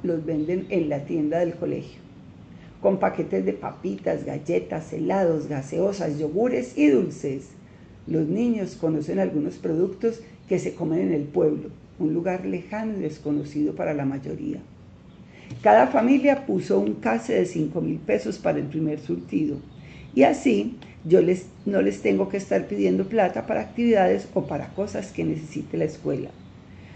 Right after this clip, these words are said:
Cuenta Girlady Pestaña, la profesora de la primaria de Taita.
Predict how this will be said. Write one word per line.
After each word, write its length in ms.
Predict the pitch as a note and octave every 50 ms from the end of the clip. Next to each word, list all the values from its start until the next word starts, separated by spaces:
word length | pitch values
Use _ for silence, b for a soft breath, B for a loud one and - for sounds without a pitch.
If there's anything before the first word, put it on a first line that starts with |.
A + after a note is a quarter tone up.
| B B B -
Cuenta 320 | - G3 F#3 F3 - - G#3 G#3+
Girlady 720 | G3 F3+ F#3 F3 D#3+ - F3 F#3 G3+ A3 A#3 A#3 A#3+ B3
Pestaña, 760 | A#3+ - A#3 G#3 F#3+ - - - E3+ C#3 B2+ - C#3 C#3+ - - - -
la 160 | - E3+ D#3+
profesora 520 | - E3 D#3 D#3 E3+ D#3 - E3 D#3+ E3+ F3+
de 180 | G3+ G3+ F3+
la 180 | D#3+ D#3 D3+ -
primaria 640 | - E3 D#3 D3 E3 F3+ F#3+ G3+ A3+ A#3 A3+ - - -
de 220 | E3 D3 D#3+ D3+ C#3+
Taita. 560 | - E3+ E3 F3 D#3 - - - - C3+